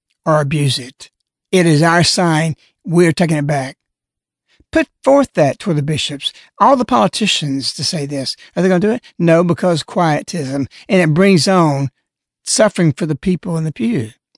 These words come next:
suffering for those people who would join up to be in the pew. We got a weak leadership,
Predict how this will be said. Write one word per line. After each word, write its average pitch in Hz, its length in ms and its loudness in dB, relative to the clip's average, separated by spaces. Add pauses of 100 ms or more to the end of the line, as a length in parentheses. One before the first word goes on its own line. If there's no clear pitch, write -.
(320)
suffering 208 340 -2
for 165 140 -4
those 160 160 -2
people 185 240 -6
who 185 140 2
would 190 180 2 (400)
join 262 380 4
up 151 140 -2 (100)
to 196 60 -12
be 151 160 -2
in 131 120 -6
the 131 80 -10
pew. 123 420 -12 (1080)
We 226 140 -2
got 175 180 2
a 147 40 0
weak 180 360 0
leadership, 180 560 -2